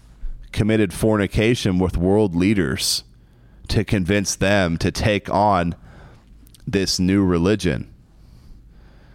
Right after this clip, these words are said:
All of,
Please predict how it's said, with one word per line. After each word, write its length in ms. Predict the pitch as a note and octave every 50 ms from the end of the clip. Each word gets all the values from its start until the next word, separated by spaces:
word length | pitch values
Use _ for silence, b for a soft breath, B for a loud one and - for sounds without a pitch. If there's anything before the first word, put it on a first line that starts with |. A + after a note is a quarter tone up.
| b b b b b b b b - - - - - - - _ _ - - - - - - - - - - - - - - - - -
All 360 | - F#2+ G#2+ A2+ A#2+ A2+ G2
of, 400 | F2+ E2 - D#2 D2+ - - -